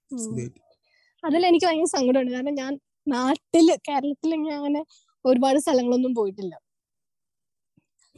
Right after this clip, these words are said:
Speaker 1: സാധാരണ എല്ലാരും തിരിച്ചാണ്, കേരളത്തിൽ യാത്ര കഴിഞ്ഞിട്ടാണ് കേരളത്തിന്റെ പുറത്തേക്ക് പോകുന്നത്.
Speaker 2: ആ, ഇനി ഞാൻ നാട്ടിൽ അങ്ങനെ അധി-,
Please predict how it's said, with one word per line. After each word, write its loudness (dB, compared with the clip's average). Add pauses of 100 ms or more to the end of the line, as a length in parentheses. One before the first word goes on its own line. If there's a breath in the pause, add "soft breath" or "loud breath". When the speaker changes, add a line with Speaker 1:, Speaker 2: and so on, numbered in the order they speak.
(220)
Speaker 1:
സാധാരണ 0
എല്ലാരും 4
തിരിച്ചാണ്, -2
കേരളത്തിൽ -4
യാത്ര -2
കഴിഞ്ഞിട്ടാണ് 0 (580 soft breath)
കേരളത്തിന്റെ 0
പുറത്തേക്ക് 0
പോകുന്നത്. -4 (1200)
Speaker 2:
ആ, -6
ഇനി 0
ഞാൻ 0
നാട്ടിൽ 2
അങ്ങനെ 2
അധി-, -2